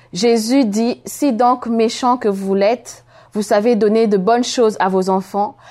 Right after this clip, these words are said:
à combien forte, à combien plus forte raison que le Père céleste donnera-t-il le Saint-Esprit à ceux qui le lui en demandent. »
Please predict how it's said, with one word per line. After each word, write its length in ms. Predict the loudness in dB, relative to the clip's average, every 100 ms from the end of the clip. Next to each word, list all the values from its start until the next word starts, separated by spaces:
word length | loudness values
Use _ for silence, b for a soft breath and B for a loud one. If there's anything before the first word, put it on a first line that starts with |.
| B
à 120 | -6
combien 480 | -2 0 0 0 0
forte, 440 | -2 -2 -2 -2 _ _ -12 -6 -6 -2
à 120 | -4
combien 440 | 0 0 0 0 0
plus 140 | -2
forte 260 | -2 -2 -2
raison 360 | -4 -2 0
que 120 | 0 0
le 160 | 0
Père 340 | 0 0 0 0
céleste 520 | -4 0 0 -2 -10 B B B
donnera-t-il 680 | 0 2 2 0 -2 -4 0
le 100 | 0
Saint-Esprit 640 | 0 -2 0 -4 -2 -4
à 140 | -2 -2
ceux 340 | -4 -2 -2
qui 300 | -2 -6 -10 -10 _
le 260 | -4 2 2
lui 180 | 2 0
en 80 | 0
demandent. » 460 | 0 -2 -4 -8